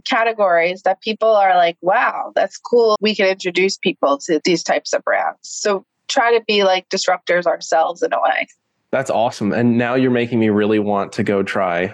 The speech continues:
Speaker 2: a mushroom chip 'cause I've never heard of that before, but it sounds
Speaker 1: <laughs> I'm
Speaker 2: really
Speaker 1: gonna have to
Speaker 2: interesting.
Speaker 1: put you in touch with, I'm gonna have to put you in touch with them so you can try them.
Speaker 2: Definitely. Yeah, it sounds really interesting. So we're running a little short on time, but I did wanna ask you one more question before we let you go,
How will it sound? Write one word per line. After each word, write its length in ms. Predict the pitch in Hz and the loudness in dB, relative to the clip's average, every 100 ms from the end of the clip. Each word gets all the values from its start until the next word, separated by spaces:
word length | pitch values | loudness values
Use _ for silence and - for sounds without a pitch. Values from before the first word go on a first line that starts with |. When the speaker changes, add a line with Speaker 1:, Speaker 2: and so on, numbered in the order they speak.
| - | -4
Speaker 2:
a 80 | 101 | 0
mushroom 400 | 101 101 98 92 | 0 0 -2 -2
chip 280 | - 87 - | -2 -4 -2
'cause 200 | 107 110 | -4 -2
I've 160 | 110 | -4
never 160 | 131 131 | -6 -4
heard 180 | 131 127 | -2 0
of 80 | |
that 80 | 98 | -2
before, 280 | 117 - 120 | -4 -6 -6
but 180 | 113 117 | -2 -2
it 120 | 120 | -2
sounds 300 | 139 131 120 | -2 -2 -2
Speaker 1:
<laughs> 20 | |
I'm 40 | 123 | -4
Speaker 2:
really 140 | 120 | -4
Speaker 1:
gonna 80 | 262 | -6
have 80 | - | -4
to 60 | 220 | -2
Speaker 2:
interesting. 180 | 262 | 0
Speaker 1:
put 80 | 240 | 0
you 100 | 240 233 | 2 0
in 240 | 214 214 | 0 -2
touch 140 | 208 - | -2 0
with, 260 | 220 185 - _ - - - | 2 2 -2 _ -20 -20 -8
I'm 60 | 226 | 0
gonna 120 | 226 | 2
have 80 | 226 | 2
to 100 | 226 | 0
put 140 | 277 | -2
you 140 | 196 208 | 0 0
in 100 | 190 | 0
touch 240 | 254 - | -6 -6
with 140 | - - | -4 0
them 180 | - - - | 0 0 -4
so 180 | - - | -6 -2
you 140 | 330 - | -2 -4
can 100 | - | -8
try 280 | - 175 180 | -2 -2 -2
them. 120 | - | -2
Speaker 2:
Definitely. 560 | 139 202 208 127 117 135 | -2 -2 -2 -2 -2 0
Yeah, 240 | 143 196 | -2 -2
it 100 | 120 | -6
sounds 280 | - 151 127 | -4 -4 0
really 260 | 120 139 120 | 0 0 0
interesting. 600 | 131 139 - - 113 117 | -4 -6 -4 -6 -6 -8
So 280 | - 175 | -2 0
we're 120 | 156 143 | 2 2
running 200 | 147 185 | 2 2
a 40 | |
little 140 | 180 | 2
short 200 | 175 170 | 0 0
on 80 | 156 | 0
time, 180 | 147 127 | -2 -2
but 100 | 117 | 0
I 40 | 113 | 0
did 160 | 123 | 0
wanna 160 | 123 113 | -2 -2
ask 260 | 117 117 | -4 -2
you 80 | 117 | 0
one 100 | 110 | 0
more 160 | 117 120 | 0 0
question 380 | 120 110 - 101 | -2 -4 -2 -2
before 240 | 101 104 | 0 0
we 60 | 104 | 0
let 180 | 104 | 0
you 60 | 120 | -2
go, 400 | 120 85 76 | 0 0 0